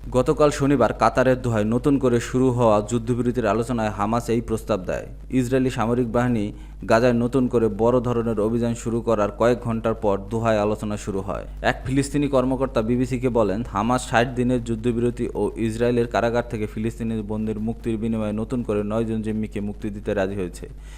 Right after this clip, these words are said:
এই ফিলিস্তিনি কর্মকর্তা আরও বলেন, নতুন প্রস্তাবিত চুক্তির আওতায় প্রতিদিন চারশোটি ত্রাণবাহী ট্রাক গাজার প্রবেশের অনুমতি পাবে। চারশোটি ত্রাণবাহী ট্রাক গাজায় প্রবেশের অনুমতি পাবে।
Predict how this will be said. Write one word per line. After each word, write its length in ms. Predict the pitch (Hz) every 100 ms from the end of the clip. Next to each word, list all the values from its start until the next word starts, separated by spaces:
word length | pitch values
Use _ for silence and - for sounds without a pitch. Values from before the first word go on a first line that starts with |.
| - -
এই 160 | 135
ফিলিস্তিনি 480 | 135 123 123 131 127
কর্মকর্তা 520 | 123 117 120 120 -
আরও 160 | 90 117
বলেন, 280 | 117 104 98
নতুন 340 | 104 113 127
প্রস্তাবিত 480 | 123 117 127 117 117
চুক্তির 420 | - 117 - 117 -
আওতায় 320 | 113 113 101
প্রতিদিন 400 | - 113 113 107 101 - - -
চারশোটি 480 | - 120 - 123 120 113
ত্রাণবাহী 440 | 113 123 120 117
ট্রাক 400 | 113 107 101 98
গাজার 280 | 104 107 110
প্রবেশের 520 | 104 107 104 - 113 113 - -
অনুমতি 360 | 110 113 104 110
পাবে। 360 | 90 82 73 - - - - - - - - - - - - - -
চারশোটি 440 | 139 135 - 135 135
ত্রাণবাহী 520 | - 131 139 127 127
ট্রাক 360 | 123 113 101
গাজায় 320 | 110 113 123 123
প্রবেশের 520 | 127 120 117 127 107
অনুমতি 380 | 120 120 117 113
পাবে। 340 | 95 80 64